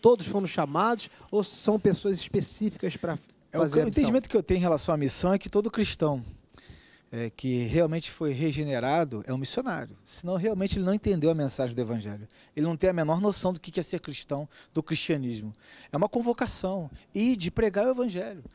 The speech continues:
Speaker 2: Se o cristão não faz isso, ele não tá, tem em concordância com aquilo que a, que a Igreja de Cristo propõe e induz a fazer. Missionário não é aquele que pega um voo ou vai de ônibus ou vai pra algumas outras cidades, países, estado, nação, et cetera, não.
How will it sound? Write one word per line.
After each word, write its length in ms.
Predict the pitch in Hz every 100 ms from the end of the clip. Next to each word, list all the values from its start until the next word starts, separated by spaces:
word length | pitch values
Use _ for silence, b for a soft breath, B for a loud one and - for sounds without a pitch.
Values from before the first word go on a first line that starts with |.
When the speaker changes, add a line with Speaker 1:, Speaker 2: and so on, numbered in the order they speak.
| B B B
Speaker 2:
Se 160 | -
o 60 | 254
cristão 320 | 254 - 277
não 140 | 320 262
faz 480 | 247 226 156 127
isso, 280 | 185 247 -
ele 200 | 185 202
não 200 | 202 226
tá, 220 | 269 254
tem 480 | 233 _ 220 226 233 214
em 240 | 202 185
concordância 1160 | 180 226 247 247 165 151 127 156 196 - 240 233 B B B B _
com 80 | 226
aquilo 420 | 202 - 202 208
que 140 | -
a, 500 | 247 226 180 143 107 120
que 80 | 208
a 20 |
Igreja 300 | 180 214 247
de 140 | 240
Cristo 640 | - - 233 262 - - 151
propõe 640 | - 226 214 190 190 233
e 140 | 339
induz 340 | 294 208 262 285
a 40 |
fazer. 460 | 233 196 139 139 123 B B -
Missionário 380 | 226 240 247
não 80 | 262
é 40 | 269
aquele 180 | 254
que 80 | 233
pega 220 | - 240
um 80 | 226
voo 460 | 190 190 240 254 220 B B
ou 280 | 202 202 185
vai 360 | 160 196 190 151 - -
de 200 | 143 143
ônibus 340 | 156 226 190
ou 60 | 185
vai 120 | 196
pra 120 | 208
algumas 440 | 202 190 254 202 175
outras 220 | 208 185
cidades, 540 | 190 156 202 208 151
países, 440 | - 165 170 214 165
estado, 340 | - 185 190
nação, 360 | 170 - 190 196
et 100 | -
cetera, 280 | 220 202
não. 180 | 202 233